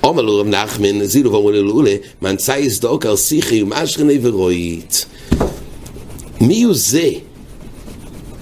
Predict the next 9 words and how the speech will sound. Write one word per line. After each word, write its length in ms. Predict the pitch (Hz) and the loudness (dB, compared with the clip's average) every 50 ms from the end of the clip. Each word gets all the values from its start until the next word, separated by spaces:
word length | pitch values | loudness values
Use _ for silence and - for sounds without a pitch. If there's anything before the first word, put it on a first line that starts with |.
| - - - - - - - - - - - - - - - - - - - - - - - - - - - - - - - - - | -18 -18 -18 -16 -16 -16 -16 -16 -16 -16 -18 -18 -18 -16 -8 -4 -2 -2 -2 -4 -6 -10 -12 -14 -16 -16 -16 -16 -16 -16 -6 -2 0
אה, 480 | 104 104 104 104 104 104 104 101 104 104 | 2 2 2 2 2 2 2 2 2 2
מי 200 | 110 123 180 220 | 2 2 4 4
הוא 120 | 226 208 165 | 4 4 2
זה 440 | 120 - 135 180 185 156 135 139 160 156 | 2 2 2 2 2 2 2 0 0 -2
שישמע 840 | 156 - - - 139 123 117 117 - - - - 110 123 156 175 180 | -4 -6 -4 -2 -2 -2 -2 -2 -2 -2 -2 0 0 0 0 0 -2
לנו 320 | 160 139 127 117 113 113 | -2 -4 -4 -4 -4 -4
לצאת 360 | 110 110 - - 151 147 147 | -4 -2 0 0 0 0 0
לדרך 400 | 147 143 123 151 147 156 127 127 | 0 0 0 0 0 0 -2 -4
רחוקה? 440 | 127 - - 160 165 180 175 - 139 | -2 -2 0 0 0 0 -2 -4 -12